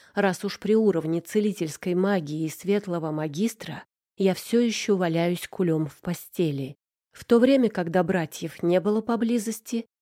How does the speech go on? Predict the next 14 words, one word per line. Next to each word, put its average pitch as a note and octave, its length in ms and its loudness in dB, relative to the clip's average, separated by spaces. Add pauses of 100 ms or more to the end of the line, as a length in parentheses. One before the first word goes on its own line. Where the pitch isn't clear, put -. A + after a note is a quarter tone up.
рядом E3 420 0
с - 100 -12
постелью A3+ 800 -2 (320)
постоянно A#3+ 680 0
кто-то G#3 440 -2
дежурил. E3+ 600 -4 (280)
По - 60 -2
утрам G#3 460 2
это A#3+ 220 -2
чаще F3 480 -4
всего E3+ 360 -2
была E3+ 240 0
Полина F#3 500 -2
Вейран. D#3+ 560 -2